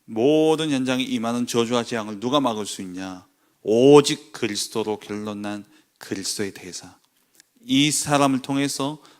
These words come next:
모든 저주와 재앙이 끝나는 겁니다. 오늘 여러분 가는 현장에 정말 기도하세요. 내가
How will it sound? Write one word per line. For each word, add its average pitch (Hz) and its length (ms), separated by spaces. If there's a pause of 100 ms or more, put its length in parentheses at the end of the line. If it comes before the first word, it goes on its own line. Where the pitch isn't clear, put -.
모든 170 340
저주와 107 320
재앙이 98 240
끝나는 104 420
겁니다. 92 320 (400)
오늘 123 240
여러분 120 200
가는 117 240
현장에 117 480
정말 139 320
기도하세요. 117 720 (320)
내가 127 440